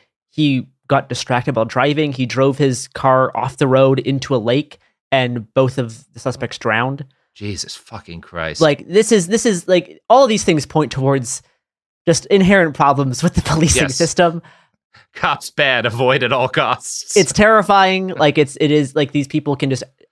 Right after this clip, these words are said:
Speaker 1: act like this, can kidnap people, can do all these things, and face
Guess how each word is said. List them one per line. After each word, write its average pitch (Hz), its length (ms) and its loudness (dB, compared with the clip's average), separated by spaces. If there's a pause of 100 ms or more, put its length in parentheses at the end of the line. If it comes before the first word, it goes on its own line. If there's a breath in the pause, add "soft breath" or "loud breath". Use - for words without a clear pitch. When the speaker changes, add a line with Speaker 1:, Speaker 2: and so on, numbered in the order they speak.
(120)
Speaker 1:
act 131 260 0
like 143 180 -2
this, 143 200 -2
can 127 180 -8
kidnap 151 340 -2
people, 135 300 -2
can 131 160 -4
do 139 140 -2
all 131 120 2
these 127 160 -4
things, 120 420 -4 (420)
and 120 340 -4
face 135 300 -2